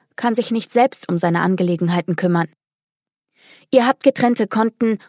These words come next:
und auch keine Vollmachten füreinander eingerichtet und du lebst mit vom Gehalt deines Ehepartners.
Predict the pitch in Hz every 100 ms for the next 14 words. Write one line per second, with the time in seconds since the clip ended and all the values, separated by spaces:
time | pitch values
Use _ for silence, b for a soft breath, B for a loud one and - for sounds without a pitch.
0 | _ 220 - 208 208 - 214 214 - 208
1 | 202 196 - 180 185 185 185 185 180 185
2 | 185 185 185 - 180 - 208 220 226 233
3 | - 233 - 220 214 220 208 180 196 185
4 | 202 - 185 165 - 170 170 147 - -